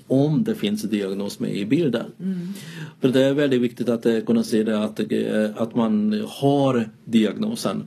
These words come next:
Speaker 1: men är inte, eh, diagnosen.
Speaker 2: Nej.
Speaker 1: Och där, eh, där har man möjlighet också att, eh, kunna, eh, göra någonting, släppa taget om det här lite grann, om det, om det är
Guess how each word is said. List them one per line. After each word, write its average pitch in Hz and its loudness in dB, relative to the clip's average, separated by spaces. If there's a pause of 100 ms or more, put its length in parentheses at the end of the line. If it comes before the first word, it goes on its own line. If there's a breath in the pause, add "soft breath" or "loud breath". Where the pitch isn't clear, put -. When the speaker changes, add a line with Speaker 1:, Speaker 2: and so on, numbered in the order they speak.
Speaker 1:
men 113 2
är 123 -2
inte, 101 -2
eh, 104 -4
diagnosen. - -8
Speaker 2:
Nej. - -8 (320 loud breath)
Speaker 1:
Och 120 2
där, 120 2
eh, 110 0
där 127 2
har 120 -2
man 110 2
möjlighet 107 -2
också 110 -6
att, 107 -6
eh, 107 0
kunna, 107 -2
eh, 107 -2
göra 117 2
någonting, 107 -2
släppa 113 -4
taget 110 -4
om 110 -2
det 107 -6
här 104 -6
lite 107 -4
grann, 107 -4
om 104 -2
det, 104 -4
om 110 -4
det 107 -2
är 98 -4